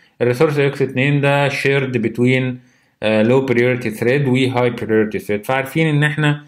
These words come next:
ممكن ال، آه، دي يسبب لنا مشكلة. المشكلة دي، آه، أو اللي هي priority inversion يعني، هتكون الزمن بتاعها دايما bounded على الوقت اللي هو محتاجه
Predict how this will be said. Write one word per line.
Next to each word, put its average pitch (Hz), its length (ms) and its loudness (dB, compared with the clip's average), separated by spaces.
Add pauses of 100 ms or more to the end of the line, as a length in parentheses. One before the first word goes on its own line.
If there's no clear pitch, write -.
(280)
ممكن 143 440 2
ال، 117 380 2
آه، 107 420 2
دي 107 140 -6
يسبب 107 460 -2
لنا 131 240 2
مشكلة. 131 480 0 (200)
المشكلة 143 560 0
دي، 156 300 0 (460)
آه، 107 600 2
أو 104 240 0
اللي 107 160 0
هي 113 220 0
priority 113 260 0
inversion 113 380 0 (180)
يعني، 139 320 -2 (320)
هتكون 131 520 0
الزمن 143 400 0
بتاعها 147 560 -2
دايما 139 600 0
bounded 143 500 2
على 123 560 0
الوقت 127 460 2
اللي 110 180 0
هو 127 180 4
محتاجه 120 680 -2